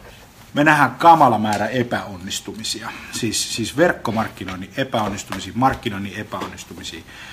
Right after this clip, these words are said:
kaikennäköisiä tän tyyppisiä, ää, juttuja. Ja tota, tota, tota, onks Elina, kuuluuks äänet hyvin ja kaikki kondiksessa?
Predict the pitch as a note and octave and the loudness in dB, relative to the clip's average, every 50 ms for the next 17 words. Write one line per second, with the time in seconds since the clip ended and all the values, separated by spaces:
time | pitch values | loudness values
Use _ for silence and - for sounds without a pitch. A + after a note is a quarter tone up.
0 | - - - - - A2+ G#2+ - - E2+ E2+ F2 - G#2+ G2+ - F2 - - - | -18 -18 -12 -4 0 0 0 0 -4 -8 -10 -10 -10 -10 -10 -10 -10 -12 -14 -18
1 | - - - A#2+ G#2+ G#2 - - - - - - A#2 - - G2 - - - - | -20 -10 -6 -6 -6 -4 -6 -10 -12 -14 -12 -12 -10 -10 -10 -10 -12 -14 -20 -20
2 | - - - - - - G2+ G2+ G2 F#2 - - - - A#2 A#2 - - - B2+ | -20 -20 -20 -20 -10 -6 -6 -4 -4 -6 -8 -10 -8 -6 -6 -6 -8 -10 -10 -8
3 | A#2 - - - - - - D3 A#2+ A#2 - - - - C3+ B2 B2 A#2+ - - | -8 -8 -10 -12 -12 -6 -4 -2 -2 0 -2 -4 0 2 4 4 4 2 0 -6
4 | - - - - - B2+ B2 B2+ C3 C3+ C3 - A2+ A#2 - - - - - - | -20 -20 -16 -8 -6 -4 -2 0 0 0 0 0 -2 -4 -8 -12 -18 -20 -20 -20
5 | - - - - - - - - - - - - _ - - - - C3 C3+ B2 | -20 -20 -20 -20 -20 -20 -20 -20 -20 -20 -20 -20 _ -12 -10 -6 -2 -2 -2 -2
6 | - B2 A#2 A2 G2+ G2+ G2+ - - - - B2 A2 G#2 G#2 - - A#2+ A#2 A2 | 0 0 0 0 -2 -2 -6 -10 -12 -8 -4 -4 -4 -4 -6 -6 -6 -4 -4 -4
7 | G#2 F#2+ - - G2+ F#2+ F#2 F#2 F2 - - A#2 G#2 F#2+ - A#2 A2 - G2 F#2+ | -6 -8 -10 -10 -10 -10 -10 -12 -14 -10 -10 -10 -10 -10 -12 -16 -14 -12 -12 -12
8 | F#2+ G#2+ - - - - - - | -12 -14 -14 -14 -14 -16 -16 -18